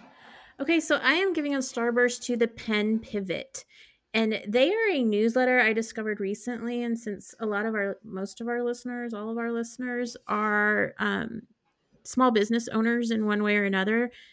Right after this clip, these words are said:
that means that you often have to put on the marketing hat. And the Pen Pivot gives some really good, easily digestible every morning tips for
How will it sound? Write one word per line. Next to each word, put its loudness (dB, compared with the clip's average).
that -2
means 2
that 2
you 0
often -2
have -6
to -8
put -6
on -4
the -2
marketing -2
hat. 2
And 4
the 2
Pen 0
Pivot 0
gives 0
some 0
really 2
good, 4
easily 0
digestible -2
every 0
morning 2
tips -4
for 4